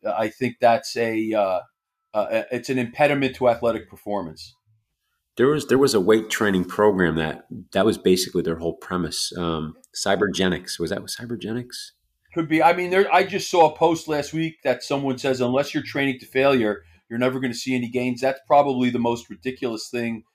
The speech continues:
Speaker 1: you could say in two thou-, uh, in twenty thousand, uh, I'm sorry, in twenty twenty-three. Uh,
Speaker 2: Yeah.
Speaker 1: that's just, you know, we, we, nothing, people haven't learned anything in fifty years since exercise and, and training has come into the forefront.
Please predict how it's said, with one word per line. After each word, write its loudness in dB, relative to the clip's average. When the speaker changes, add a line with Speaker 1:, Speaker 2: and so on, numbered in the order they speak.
Speaker 1:
you -12
could -12
say 4
in -6
two -8
thou-, 4
uh, 6
in -4
twenty -4
thousand, 2
uh, 0
I'm -10
sorry, 0
in -8
twenty -2
twenty-three. -6
Uh, 2
Speaker 2:
Yeah. 4
Speaker 1:
that's 2
just, -10
you -6
know, -2
we, -8
we, -10
nothing, 0
people -2
haven't 4
learned 0
anything 0
in -6
fifty -4
years 4
since -6
exercise 0
and, -6
and -6
training -2
has -6
come -4
into -6
the -8
forefront. -4